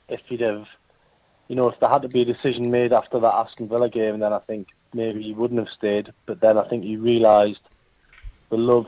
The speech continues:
from the fans was there, um, the desire for him to, to remain as manager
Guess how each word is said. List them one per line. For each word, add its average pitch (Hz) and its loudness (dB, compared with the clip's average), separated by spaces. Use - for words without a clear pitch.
from 117 -4
the 113 -6
fans 117 0
was 104 -8
there, 120 2
um, 104 -8
the 104 -14
desire 113 0
for 113 -10
him 110 -12
to, 101 -12
to 107 -12
remain 107 -6
as 101 -8
manager 107 -2